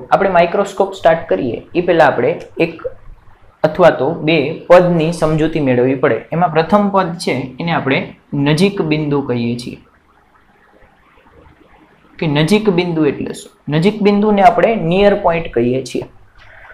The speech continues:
તો તમે જુઓ કે આપણે કોઈ પણ વસ્તુને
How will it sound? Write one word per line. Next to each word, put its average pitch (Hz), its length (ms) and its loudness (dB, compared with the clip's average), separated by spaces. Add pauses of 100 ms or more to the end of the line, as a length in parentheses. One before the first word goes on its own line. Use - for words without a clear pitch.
(120)
તો 220 140 4
તમે 226 180 8
જુઓ 214 220 6 (160)
કે 208 100 8
આપણે 208 240 6 (120)
કોઈ 208 240 4
પણ 220 220 4
વસ્તુને 185 520 0